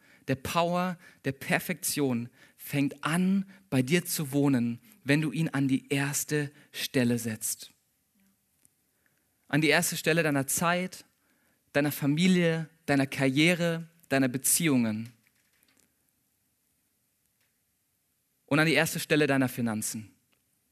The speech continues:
Was wäre, wenn Jesus an die erste Stelle zu setzen im Bereich deiner Arbeit dazu führt, dass du Weisheit bekommst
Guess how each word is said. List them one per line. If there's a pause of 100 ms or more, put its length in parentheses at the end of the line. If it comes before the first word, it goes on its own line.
(1200)
Was
wäre, (840)
wenn
Jesus
an
die
erste
Stelle (1400)
zu
setzen
im
Bereich
deiner
Arbeit
dazu
führt,
dass
du
Weisheit
bekommst